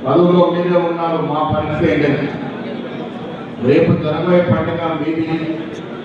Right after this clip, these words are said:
స్థానిక సమరం మీది, రాష్ట్ర స్థాయి కార్పొరేషన్ బోర్డులో చైర్మన్లు, డైరెక్టర్లు మీరే అవుతారు. ముప్పై ఐదేళ్ళు పట్టింది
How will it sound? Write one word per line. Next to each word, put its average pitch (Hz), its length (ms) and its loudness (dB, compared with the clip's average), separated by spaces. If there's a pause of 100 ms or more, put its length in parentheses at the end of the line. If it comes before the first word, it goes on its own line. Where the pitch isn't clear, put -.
(520)
స్థానిక 180 460 4 (200)
సమరం 185 440 2
మీది, 185 260 4 (1700)
రాష్ట్ర 190 400 2
స్థాయి 185 260 2 (100)
కార్పొరేషన్ 180 720 2
బోర్డులో 180 340 4 (140)
చైర్మన్లు, 180 480 0 (120)
డైరెక్టర్లు 180 520 0
మీరే 185 240 4
అవుతారు. 185 380 4 (2500)
ముప్పై 143 300 4 (140)
ఐదేళ్ళు 202 320 4
పట్టింది 190 340 2